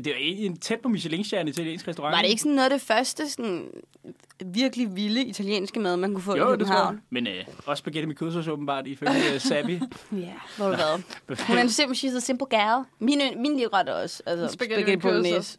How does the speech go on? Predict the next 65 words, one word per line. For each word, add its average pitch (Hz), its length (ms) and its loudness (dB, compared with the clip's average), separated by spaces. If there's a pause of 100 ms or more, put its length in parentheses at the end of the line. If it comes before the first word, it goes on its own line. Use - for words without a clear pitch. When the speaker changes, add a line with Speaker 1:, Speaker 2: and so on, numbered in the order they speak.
Speaker 2:
enten 185 360 0
med 170 140 2
eller 170 160 2
uden 165 160 -2
kød, 165 180 -4
mest 175 320 -6
uden, 170 280 -6
men - 180 -4
altså. - 200 -10 (640)
Speaker 1:
Skal 156 180 0
vi 147 80 0
have, 139 360 4
skal 160 140 -6
vi 156 60 2
have 180 200 4
et, 170 80 0
øh, 147 160 2
sidste... 208 460 0
Er 175 160 6
der 180 60 4
et 175 80 0
sidste 233 220 -2
gækbrev, 208 340 2
eller 175 120 4
skal 170 140 -4
vi 147 40 0
nå 175 120 2
et 202 60 -4
stykke, 170 300 -2
stykke 165 200 -6
musik? 185 240 -4 (680)
Speaker 2:
Jeg 220 220 2
gl-, - 80 -4
jeg 240 100 6
har 214 60 0
glemt 202 240 -6
at 180 60 -8
lave 180 120 -4
lektier. - 320 -10
Speaker 3:
Jeg 247 80 2
har 233 120 2
heller 240 280 0
ikke 226 160 -4
flere 247 320 0
med. 240 240 0
Altså, 220 240 0
det 240 60 -4
er 220 40 2
Speaker 2:
Men 220 120 4
Speaker 3:
igen 262 280 4
bare 262 180 4
sådan... 254 180 -6
Pas, 247 220 -6 (960)
mit, 233 300 -2
mit 226 440 -2
navn 226 260 0
står 233 140 -2
med 220 120 -2
bryster, 220 280 -4
pas 226 120 -8
på, 240 100 -6
at 208 80 -6
de 226 40 -4
ikke 220 180 -4
ryster. 214 260 -4